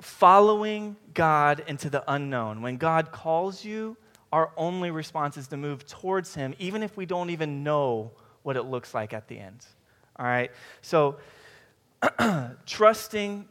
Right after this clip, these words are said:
God to lead you and guide you along the way. You see, faith is all about actively believing in what God has promised. And God has promised Abraham land and children,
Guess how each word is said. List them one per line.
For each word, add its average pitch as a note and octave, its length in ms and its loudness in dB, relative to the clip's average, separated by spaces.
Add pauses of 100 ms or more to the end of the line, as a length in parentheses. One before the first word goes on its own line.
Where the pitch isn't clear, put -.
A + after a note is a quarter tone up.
(140)
God B2+ 580 4
to D3 140 0
lead D3 340 -4
you C#3+ 200 -6
and B2+ 180 -10
guide A#2+ 320 2
you A#2+ 380 -8
along A#2+ 320 -4
the A2+ 80 -8
way. G#2+ 200 -6
You A#2+ 80 -12
see, C#3+ 180 -6
faith F#3 520 0
is C#3+ 140 -6 (100)
all C#3+ 180 2
about C3 320 0
actively B2 760 -4 (340)
believing C3 720 0
in A#2+ 240 -8
what B2 300 -2
God A#2+ 560 -2
has B2+ 180 -10
promised. A2 560 -10
And A#2 160 -14
God C#3+ 340 0
has D#3 220 -10
promised C3 600 -8
Abraham A#2 600 -10
land C#3 580 -6 (340)
and C#3 160 -8
children, A2+ 680 -10